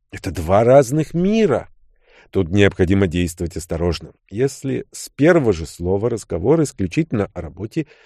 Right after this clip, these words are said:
зелёный коллега подумает, что вы потеряли стыд. Зелёные будут кивать и мило улыбаться, но после вашего ухода они отложат эти бумаги в самый дальний ящик. Они понимают, что речь идёт о важных вещах, но за такое поведение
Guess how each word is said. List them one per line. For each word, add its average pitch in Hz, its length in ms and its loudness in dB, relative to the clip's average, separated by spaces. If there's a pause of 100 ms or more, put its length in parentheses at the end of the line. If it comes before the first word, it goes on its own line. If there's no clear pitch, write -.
(140)
зелёный 98 440 2
коллега 110 360 4
подумает, 110 480 -2
что - 200 -2
вы 98 160 0
потеряли 98 480 -4
стыд. - 400 -18 (400)
Зелёные 123 640 4
будут 135 300 -2
кивать 120 480 2
и 127 60 -4
мило 110 240 0
улыбаться, 104 580 0
но 143 160 -2
после 82 340 -10
вашего 87 360 -4
ухода 160 400 0
они 147 180 2
отложат 156 540 2
эти 117 160 -8
бумаги 131 480 -2
в 120 60 -12
самый 135 340 0
дальний 127 320 2
ящик. - 520 -6 (380)
Они 73 180 -8
понимают, 82 520 2
что - 160 -14
речь 87 280 -10
идёт 101 300 -8 (120)
о 104 200 0
важных 139 580 2
вещах, 87 480 -8 (280)
но 85 260 -8
за 107 140 -8
такое 110 500 4
поведение 117 720 2